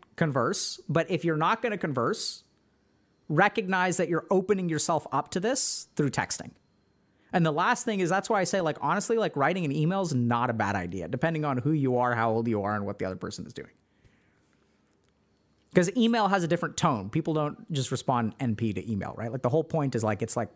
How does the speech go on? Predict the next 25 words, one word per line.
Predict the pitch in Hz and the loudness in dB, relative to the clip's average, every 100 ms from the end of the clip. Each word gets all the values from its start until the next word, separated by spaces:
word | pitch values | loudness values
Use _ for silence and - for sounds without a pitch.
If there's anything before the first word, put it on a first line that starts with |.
| _ | _
a | 127 | -2
longer | 110 110 107 98 | 0 0 0 -2
message | 92 - - - - - | -4 -4 -6 -10 -14 -8
that | 120 - _ _ - | -8 -8 _ _ -8
has | - 113 | -4 -2
more | 117 98 | -2 -2
thought | - 76 - - | -6 -8 -10 -12
put | - 82 | -10 -8
into | - 87 | -10 -14
it. | - _ _ _ | -16 _ _ _
Whereas | 156 | 0
people | - 170 170 | 2 0 2
are, | |
like, | 147 - | 0 0
texting | 151 - 131 | -4 -2 0
back | 127 127 | 0 0
and | |
forth | 117 110 | 0 0
all | 104 | 0
the | 101 | -2
time. | |
It's | 113 | -4
like, | 110 - | -2 -2
"N | 143 | 0
P" | 117 - | 0 -4